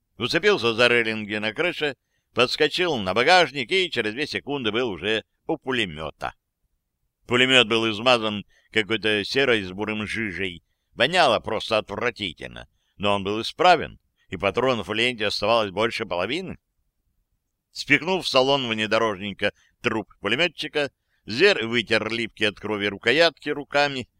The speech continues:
руки наспех обтер о форму. Прицел был уже выставлен правильно, ему оставалось только развернуть пулемет.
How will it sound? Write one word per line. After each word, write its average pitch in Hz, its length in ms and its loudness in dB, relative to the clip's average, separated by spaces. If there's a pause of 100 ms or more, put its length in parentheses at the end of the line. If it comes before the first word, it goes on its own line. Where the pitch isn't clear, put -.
(240)
руки 123 320 0
наспех 143 480 -2 (280)
обтер 139 480 0
о 117 120 -2
форму. 82 460 -6 (720)
Прицел 175 360 2
был 139 160 0
уже 131 200 -2
выставлен 127 600 -2
правильно, 107 640 2 (320)
ему 160 220 -2
оставалось 143 500 2
только 156 400 0
развернуть 110 560 -2
пулемет. 92 400 -6